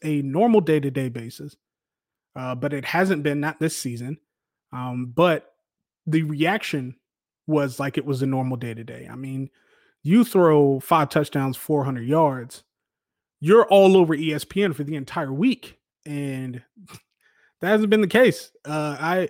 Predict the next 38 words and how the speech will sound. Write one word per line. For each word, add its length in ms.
I've 320
had 260
to 160
search, 720
which 300
typically 520
hasn't 420
been 480
the 720
case 400
in 140
the 80
past 480
year 360
or 60
so. 320
I've 160
had 160
to 60
search 540
to 140
see, 560
uh, 220
news 320
outlets 400
talk 220
about 200
the 80
Chiefs. 360
I 60
used 200
to 80
have 100
to 60
do 140
that 160
years 280
ago. 220